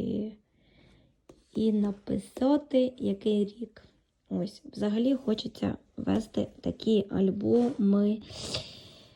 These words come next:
з кожного року свого життя. В ідеалі було би класно вести,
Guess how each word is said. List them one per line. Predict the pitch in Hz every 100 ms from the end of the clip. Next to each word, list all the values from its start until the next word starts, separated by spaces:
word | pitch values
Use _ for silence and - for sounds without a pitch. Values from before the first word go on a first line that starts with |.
| -
з | -
кожного | 233 247 233 208 196
року | 208 208 - 196
свого | - - 196 208
життя. | 208 208 196 196
В | 196
ідеалі | 196 214 233 240
було | 202 196 202
би | 202
класно | 202 208 208 208
вести, | 202 214 - 190